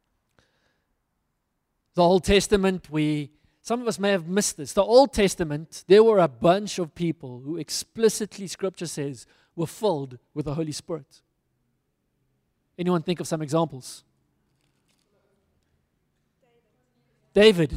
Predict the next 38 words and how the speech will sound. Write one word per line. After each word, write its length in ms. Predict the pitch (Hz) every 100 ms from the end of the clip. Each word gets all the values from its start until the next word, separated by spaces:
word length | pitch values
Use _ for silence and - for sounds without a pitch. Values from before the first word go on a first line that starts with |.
| -
there 100 | 196
we 100 | 185
go. 160 | 160
David 440 | - 202 233 233 202
was 300 | 175 143 - _ _
filled. 520 | - - 262 240 220
Cornelius 440 | - 196 220 208 185
is 80 |
in 60 | 170
the 80 | 175
New 180 | 170 185
Testament, 560 | - 156 - 147 131 -
I 60 | 127
think. 380 | 139 127 - _ _ _ _ _ -
Edna. 400 | 160 143 139 143 _ _ _ _ _ _ _ _ _ _ _ _ _ _ 143 175
In 80 | 190
the 40 | 208
Old 240 | 226 233
Testament, 480 | 214 190 185 160 117 _ _ _ _ _ -
we, 160 | 185 160 _ _ _ _ _
Samson. 580 | - 247 247 - 175 143
Samson 400 | - 254 - 247
was 160 | 202
filled 360 | - - 254 254
with 100 | 220
the 80 | 196
Spirit. 440 | - - 254 208
That's 140 | 196 185
one 140 | 208
of 80 | 208
the 80 | 202
reasons 420 | 220 240 220 180
he 80 | 190
could 240 | 190 - - - _
do 160 | 208 214
all 220 | 220 226
of 120 | 208
those 380 | 190 180 143 -